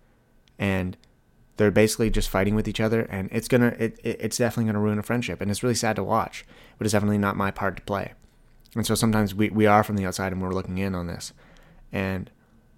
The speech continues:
I think my greatest advice for them is to literally step away now. It's to take your time and move.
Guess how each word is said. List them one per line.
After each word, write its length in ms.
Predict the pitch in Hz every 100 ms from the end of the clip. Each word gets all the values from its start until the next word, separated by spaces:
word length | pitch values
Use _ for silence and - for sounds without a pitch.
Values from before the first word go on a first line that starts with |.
| _ _ _ _ _ _ _
I 80 | -
think 120 | 113
my 120 | 117
greatest 380 | 110 95 98 107
advice 300 | 101 95 107
for 120 | -
them 140 | - 101
is 240 | 98 - -
to 200 | - 98
literally 280 | 98 101 98
step 260 | - 95 -
away 180 | 92
now. 360 | 90 98 92 - _ _ _ _ _ _
It's 140 | 95 95
to 80 |
take 240 | 101 104 98
your 80 | 101
time 460 | 110 101 92 87 - _ _ _ _ _
and 400 | - 101 190 - - _ _ - - - - _ _ _ -
move. 340 | 98 78 -